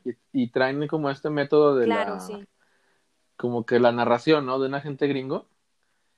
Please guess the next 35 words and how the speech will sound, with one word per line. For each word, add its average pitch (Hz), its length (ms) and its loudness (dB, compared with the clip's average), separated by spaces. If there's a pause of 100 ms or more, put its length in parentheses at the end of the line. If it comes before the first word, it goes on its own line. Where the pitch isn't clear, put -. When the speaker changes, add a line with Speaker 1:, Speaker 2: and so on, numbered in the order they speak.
(260)
Speaker 1:
que - 80 -6
es 120 100 -8
como, 127 480 0 (160)
que 135 80 -2
es - 80 -4
como 160 200 2
el 127 120 2
proxy 139 280 4
Speaker 2:
Sí, 117 80 -8
sí, 156 80 2
Speaker 1:
de 160 120 0
Speaker 2:
sí. 143 60 0
Speaker 1:
la 120 80 2
audiencia, 123 720 -4
este, 104 880 -4
para 104 240 -4
que 110 100 -4
entiendas 120 400 0
cómo 131 240 -2
es 123 80 -6
ese 131 140 -14
mundo. 131 440 0 (560)
Y 120 80 4
aparte, 131 400 2
como, 143 540 -2
como 131 200 -2
estas 160 260 -2
series 175 280 2
no 165 140 -8
son 165 180 -6
de 160 140 -2
Net-, 160 220 -4
de 123 180 0
Netflix 131 360 -2
Latinoamérica, 127 760 -2